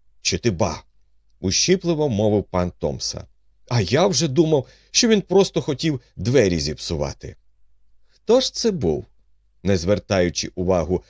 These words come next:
на ту шпильку, спитав інспектор. «Вибачте, але адреси його я вам дати не можу», — відказав радник. «Я його не бачив і не здогадався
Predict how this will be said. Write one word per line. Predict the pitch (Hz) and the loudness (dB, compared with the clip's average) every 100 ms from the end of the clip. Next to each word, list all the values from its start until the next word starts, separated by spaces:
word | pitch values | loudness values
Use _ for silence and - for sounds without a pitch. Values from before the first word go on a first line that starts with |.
| _ | _
на | - 87 | -6 -4
ту | - 82 | -2 -4
шпильку, | - - 208 196 170 156 - | -2 2 2 2 -2 -2 -6
спитав | - - 90 - 92 - | -14 -8 -6 -2 -2 -2
інспектор. | 98 90 - 87 - - 62 - - - - _ _ _ | -6 -6 -4 -6 -6 -10 -14 -14 -20 -20 -20 _ _ _
«Вибачте, | - 185 104 67 - - 73 - _ - | -2 0 0 -2 -4 -4 -8 -10 _ -10
але | - 92 92 - | -4 -2 -2 -2
адреси | 101 82 147 226 - | -4 0 0 0 -2
його | 92 80 76 71 - _ - | -2 -2 -4 -10 -12 _ -4
я | 165 | -2
вам | 147 139 95 | 0 -2 0
дати | 127 127 131 120 _ | -2 -2 -4 -6 _
не | 170 185 | 0 2
можу», — | 127 85 65 - - - - - - - | 2 -2 -4 -8 -12 -16 -20 -20 -20 -4
відказав | 90 - 85 78 76 | -4 -2 -2 0 -2
радник. | 73 69 - 69 - _ _ _ _ _ | -2 -6 -6 -12 -14 _ _ _ _ _
«Я | 85 95 | -2 0
його | 95 92 104 | 2 0 -2
не | 107 | -2
бачив | 92 90 - - - _ _ _ _ - | -4 -4 -6 -8 -12 _ _ _ _ -2
і | 123 | 0
не | 127 | 2
здогадався | 113 131 156 104 80 78 80 | 2 0 0 -2 -2 -4 -6